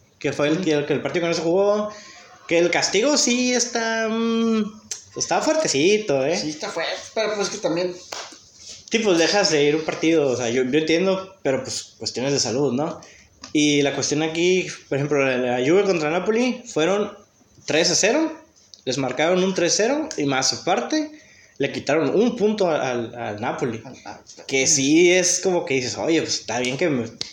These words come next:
Speaker 1: de entrada me estás metiendo un tres a cero y luego todavía me estás mandando a, a que me quiten un puntito", pues sí está complicado, ¿no?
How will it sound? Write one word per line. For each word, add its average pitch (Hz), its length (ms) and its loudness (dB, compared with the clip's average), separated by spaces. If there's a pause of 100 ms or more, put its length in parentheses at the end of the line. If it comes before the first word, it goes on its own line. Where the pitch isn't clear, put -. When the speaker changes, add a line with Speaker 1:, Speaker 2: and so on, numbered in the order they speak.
(140)
Speaker 1:
de 123 120 -2
entrada 190 260 0
me 233 80 0
estás 196 160 0
metiendo 220 320 0
un 214 60 -4
tres 202 160 -2
a 208 60 -2
cero 233 260 0
y 214 40 2
luego 180 200 2
todavía 196 240 2
me 175 60 -2
estás 160 220 -2
mandando 190 460 0
a, 120 400 -4 (480)
a 120 120 -6
que 139 80 -4
me 127 120 -2
quiten 196 260 0
un 208 100 0
puntito", 226 600 0
pues 113 120 -4
sí 120 120 -4
está 120 280 -4
complicado, 120 580 -6
¿no? 135 200 -8